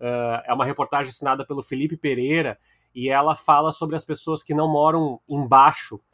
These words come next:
mas dentro de buracos, de pontes e viadutos, especialmente em São Paulo. E conta a história dessas pessoas, com imagens, são imagens fortes, e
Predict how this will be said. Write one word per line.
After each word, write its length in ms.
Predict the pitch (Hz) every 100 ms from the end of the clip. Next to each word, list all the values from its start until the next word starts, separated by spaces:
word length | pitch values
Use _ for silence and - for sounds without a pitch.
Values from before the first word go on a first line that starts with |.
| _ -
mas 320 | 135 143 117
dentro 680 | 127 156 202 202 - 120 101 -
de 160 | 107
buracos, 680 | 127 143 139 147 147 147 117
de 100 | 123
pontes 580 | - 147 156 - 151 -
e 80 | 135
viadutos, 760 | 127 139 117 127 151 - - -
especialmente 720 | - - 147 160 139 147 -
em 40 | 143
São 220 | 156 151
Paulo. 480 | 143 131 123 104 _ _ -
E 80 | 156
conta 340 | - 202 214
a 40 | 214
história 480 | - - 190 185
dessas 280 | 135 123 113
pessoas, 600 | - 113 - 120 139 117
com 220 | - 123 123
imagens, 640 | 113 113 127 139 117 -
são 100 | 156
imagens 380 | 151 156 151 -
fortes, 500 | 127 131 151 - - _ _ _ - _
e 760 | 139 139 143 143 139 139 135